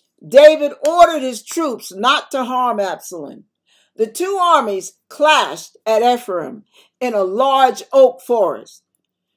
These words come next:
Twenty thousand men fell that day. The army of David prevailed. Y'all be careful who you rise up against. If you rise up against the people of God, the man of God,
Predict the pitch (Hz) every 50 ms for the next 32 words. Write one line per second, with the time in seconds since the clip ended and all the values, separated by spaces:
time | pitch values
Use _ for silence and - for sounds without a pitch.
0 | _ _ _ _ _ - 285 294 359 381 392 392 370 - 294 294 294 294 294 294
1 | 269 277 269 262 262 277 277 254 214 196 190 202 - - 294 302 269 240 214 226
2 | 208 185 170 - - 196 170 139 131 - - _ _ _ _ _ _ _ _ -
3 | 202 240 - - - 320 339 359 359 349 330 294 277 269 240 214 - - _ -
4 | 226 214 202 185 165 160 165 285 339 349 427 440 392 269 190 180 156 120 - -
5 | _ _ _ _ _ _ _ _ _ _ _ _ _ _ - 262 302 302 247 240
6 | 294 285 269 220 180 131 - - - _ _ _ _ _ _ _ _ _ _ _
7 | _ _ _ _ _ _ _ _ _ _ _ - - 180 226 247 285 302 311 311
8 | 311 302 294 294 - - - 349 349 339 330 330 285 254 254 254 302 269 269 233
9 | 240 247 247 233 254 262 262 247 240 233 220 220 254 262 254 240 202 156 180 175
10 | 156 131 - - - - _ _ _ _ _ _ - - 147 185 214 269 294 285
11 | 302 302 294 285 277 262 220 285 285 285 254 254 208 262 262 262 247 220 - 214
12 | 214 - - 285 277 - - 226 220 214 175 - - 233 233 214 185 160 139 135
13 | - _ _ _ _ - 208 220 240 262 277 285 285 269 254 233 202 175 - 208
14 | 196 185 165 147 139 -